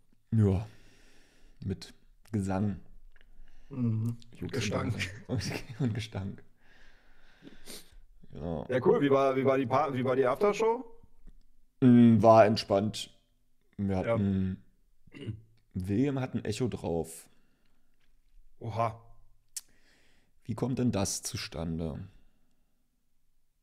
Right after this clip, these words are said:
Speaker 2: This is a good question.
Speaker 1: Wahrscheinlich,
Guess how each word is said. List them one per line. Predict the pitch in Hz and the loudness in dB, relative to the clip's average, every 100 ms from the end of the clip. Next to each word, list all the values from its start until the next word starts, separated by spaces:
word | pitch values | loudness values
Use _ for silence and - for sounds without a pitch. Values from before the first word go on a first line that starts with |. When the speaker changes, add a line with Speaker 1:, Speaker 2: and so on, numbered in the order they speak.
| _ _ _ _ _ _ _ - | _ _ _ _ _ _ _ -10
Speaker 2:
This | 120 131 | -8 -8
is | 139 | -10
a | 151 | -10
good | 139 175 175 | -2 -2 -2
question. | - 165 185 - - 151 147 147 151 151 147 - - - | -6 -4 -4 -6 -4 -2 0 -2 -4 -8 -10 -12 -8 -4
Speaker 1:
Wahrscheinlich, | 101 104 - 101 104 160 147 95 143 156 - - - - | -4 -4 -4 -2 -2 0 2 2 0 -4 -10 -12 -14 -18